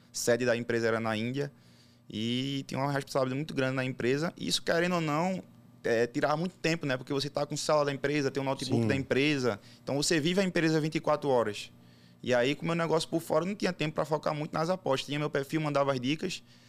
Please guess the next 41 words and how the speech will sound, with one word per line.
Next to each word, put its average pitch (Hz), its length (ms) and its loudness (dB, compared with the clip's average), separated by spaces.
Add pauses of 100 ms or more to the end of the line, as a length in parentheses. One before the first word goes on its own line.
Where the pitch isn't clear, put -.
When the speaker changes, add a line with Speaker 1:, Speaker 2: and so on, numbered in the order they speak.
Speaker 1:
tava 160 200 4
vendo 160 180 2
que - 40 -10
tava 151 200 2
sendo 151 200 0
lucrativo, 147 520 0
a 156 40 2
galera 147 220 4
tava 147 200 2
gostando, 151 640 -2 (480)
e 135 120 -2
poderia 175 380 4
ser 185 120 2
bem 170 160 2
melhor, 208 380 4
só 214 120 -2
que 214 80 -4
eu 202 40 -2
não 208 100 -2
tinha 214 220 -2
tempo 196 200 -4
porque 202 180 -2
trabalhava - 400 2
na 208 80 -4
empresa, 139 360 0
né? 123 140 -6 (140)
Speaker 2:
Caraca. 131 640 -4 (280)
E 175 100 4
aí 202 120 4
você, 196 300 4
quando 214 220 4
você 208 180 2
chegou 196 320 4
num, 214 220 4
num 175 120 0
patamar 175 440 2
assim 156 180 0
que - 100 -4
você - 80 0
ganhava 156 560 2
a - 60 -14